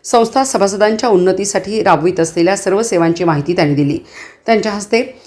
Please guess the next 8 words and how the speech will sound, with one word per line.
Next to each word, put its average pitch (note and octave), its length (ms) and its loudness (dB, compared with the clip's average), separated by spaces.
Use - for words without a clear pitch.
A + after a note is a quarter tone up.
स्वामीजींना G3+ 680 2
वस्त्र F3+ 280 -2
प्रदान E3+ 380 0
करण्यात D#3 320 0
आले G3 200 0
व A3+ 80 -4
त्यांचे E3 440 2
स्वागत D#3+ 320 0